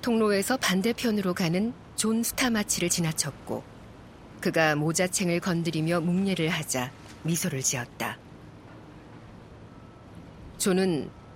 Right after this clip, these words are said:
그녀보다 훨씬 나이가 많아서 아버지 뻘이었다. 타이타닉에 실려서 뉴욕으로 배달되는 우편 행랑을 책임지는 우편 개원이었지만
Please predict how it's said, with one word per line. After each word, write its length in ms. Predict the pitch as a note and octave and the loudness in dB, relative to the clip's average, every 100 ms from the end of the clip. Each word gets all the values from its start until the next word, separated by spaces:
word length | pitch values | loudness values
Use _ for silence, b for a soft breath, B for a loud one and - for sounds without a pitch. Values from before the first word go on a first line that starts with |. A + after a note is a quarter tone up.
| - | -2
그녀보다 640 | G#3+ G#3 G3 G3 G3 F#3+ G3 | 2 4 4 2 4 4 4
훨씬 440 | - B3 C4 A#3+ | 2 2 4 4
나이가 380 | D3+ E3 F#3 F3 | 4 4 4 2
많아서 540 | D3+ C3+ C3 - C#3+ - - - D#3 | 2 0 -2 0 -2 -2 -16 0 2
아버지 360 | D#3+ F#3+ - | 2 2 0
뻘이었다. 680 | - E3+ C#3+ A#2+ - - - - - - - - - - - - - - - - - - - | 0 0 -2 -6 -8 -8 -8 -12 -18 -18 -18 -18 -18 -18 -18 -20 -18 -18 -18 -18 -18 -8 2
타이타닉에 600 | G3 F#3 A3+ G3 F3+ F#3 | 4 4 4 2 4 4
실려서 640 | - F#3+ F3 F3 F#3+ F#3+ | 4 4 4 4 4 4
뉴욕으로 520 | F3 F3+ G3+ G3 F#3 | 4 4 2 2 2
배달되는 760 | F#3 F3 E3 D#3+ D3+ D#3 D3+ B2+ - - | 2 2 2 2 2 2 0 -4 -10 -4
우편 420 | F#3 - G#3 G#3 | -2 0 0 2
행랑을 480 | A#3 A#3 G#3+ F#3+ G3 | 2 2 2 2 2
책임지는 720 | G3 A3 G3 F#3 E3 F3+ A#3 - - | 0 -2 0 0 2 0 -2 -6 -4
우편 380 | G3 - G#3 G3 | -4 0 0 0
개원이었지만 880 | G3 F3 E3+ D#3+ C#3 - C3+ C3 | 2 0 0 0 -2 -2 0 0